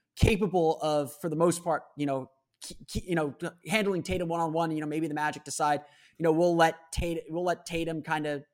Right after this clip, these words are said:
go one-on-, one-on-one, and if he can beat Gordon, he can beat Gordon, and, and we'll worry about staying on the other guys.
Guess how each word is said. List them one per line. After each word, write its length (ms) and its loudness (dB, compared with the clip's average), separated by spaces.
go 120 6
one-on-, 520 0
one-on-one, 480 0
and 80 -4
if 60 -8
he 80 -6
can 140 -6
beat 180 -4
Gordon, 240 0
he 60 -4
can 100 -6
beat 180 -6
Gordon, 300 -2
and, 220 -4
and 120 -4
we'll 160 -4
worry 220 0
about 320 -4
staying 240 -2
on 120 -4
the 120 -2
other 140 0
guys. 340 0